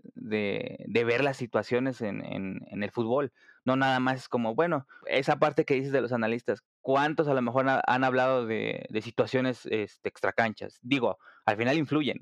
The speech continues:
claro que influyen, pero que en realidad tengan después valor a lo que va a pasar en, en, en un partido o demás cu-, situaciones.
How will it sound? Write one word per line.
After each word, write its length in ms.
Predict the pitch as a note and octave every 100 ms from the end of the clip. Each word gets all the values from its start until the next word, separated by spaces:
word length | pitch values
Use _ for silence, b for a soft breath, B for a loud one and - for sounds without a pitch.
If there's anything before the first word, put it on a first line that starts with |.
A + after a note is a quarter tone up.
| -
claro 280 | - B2+ D#3+
que 60 | A#2+
influyen, 400 | G#2 B2+ A#2 - _
pero 680 | B2+ A#2+ A#2+ A#2 A2+ A2 -
que 100 | C3+
en 100 | B2+
realidad 400 | B2 A#2 B2+ D3+ B B B _
tengan 300 | D3 D3+ D3+
después 300 | B2+ - C3+
valor 360 | C#3 C3 C3+ -
a 120 | A2+
lo 140 | A2 -
que 120 | A2
va 80 | A2+
a 80 |
pasar 320 | B2 A#2+ A#2 A#2
en, 280 | A2 G#2+
en, 580 | - G#2 G#2 G2+ G2 A2+ - -
en 160 | G#2+
un 80 | A2
partido 520 | A#2 G2+ C3+ D3+ C3
o 280 | G#2+ G2+ G#2
demás 260 | G2+ G#2+ -
cu-, 160 | A2 -
situaciones. 580 | A2+ G#2+ C#3 B2+ -